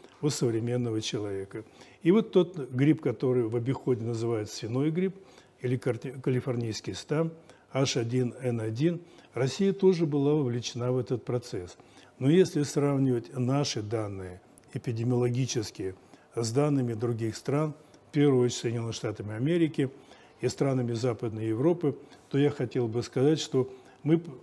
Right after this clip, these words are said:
понесли наименьший социальный урон, чем другие страны. Общее число больных, здесь указаны эти цифры, а смертность достигла семнадцати запятая четырех десятых процента. Прошел небольшой период времени,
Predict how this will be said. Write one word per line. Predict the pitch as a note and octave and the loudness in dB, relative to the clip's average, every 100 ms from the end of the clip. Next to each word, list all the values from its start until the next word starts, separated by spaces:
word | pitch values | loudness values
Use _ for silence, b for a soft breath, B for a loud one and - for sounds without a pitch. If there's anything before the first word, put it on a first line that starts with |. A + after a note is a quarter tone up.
| - | -8
понесли | C#3+ C3+ B2+ D3 D3+ | -2 0 -2 -2 0
наименьший | C#3+ C#3+ D3 C#3+ A#2 A#2+ | 2 2 2 2 0 -4
социальный | - C3 - A#2+ G#2+ G#2+ | -6 -4 -2 -2 -4 -4
урон, | A2+ C3 D#3+ | 0 2 2
чем | C#3 C3 A2+ B B - | 2 -2 -4 B B -10
другие | - B2+ C3+ C3 | -4 0 2 2
страны. | - A#2+ A2 F#2+ F#2 B B B - | 0 -4 -4 -6 -12 B B B 4
Общее | F#3 - D3 | 4 6 0
число | - D3 B2+ C#3+ | 0 -4 2 2
больных, | B2 B2 B2+ A#2 | 4 2 2 0
здесь | A2+ A2 | -2 -4
указаны | A2 G#2 A#2+ G#2 G#2+ | -6 -2 -2 -2 -6
эти | G#2 - | -6 -6
цифры, | A2 E3 E3+ E3 D3+ - B B B | -2 4 4 2 -2 -4 B B B
а | C3 | -6
смертность | - D3 E3+ F3 D#3 - B2 | -2 2 2 2 -2 -4 -6
достигла | A#2+ - D#3 D#3 D3 B B - | -6 -2 0 2 0 B B -20
семнадцати | - D#3 B2+ D3 D#3+ - D3+ C3+ C3+ | -8 -2 0 2 0 -2 -4 -4 -6
запятая | B2 A2 A2 C#3 C#3 C#3 | -8 -6 -6 -2 -2 -2
четырех | B2 - A#2 B2+ B2 | -6 -6 -2 0 0
десятых | A2 - A2+ A2 G#2+ | -4 -6 -6 -4 -8
процента. | - A2+ - F#2+ F2 - F#2+ - _ B B B B B B _ | -6 -6 -6 -12 -12 -18 -20 -20 _ B B B B B B _
Прошел | - C3 - A#3 | -2 0 4 6
небольшой | A3 F3+ E3+ - G3+ | 6 6 4 6 4
период | G3 D3+ D#3 D#3+ | 4 6 4 2
времени, | C3+ C#3 B2+ G#2+ G2+ | 2 2 2 -2 -10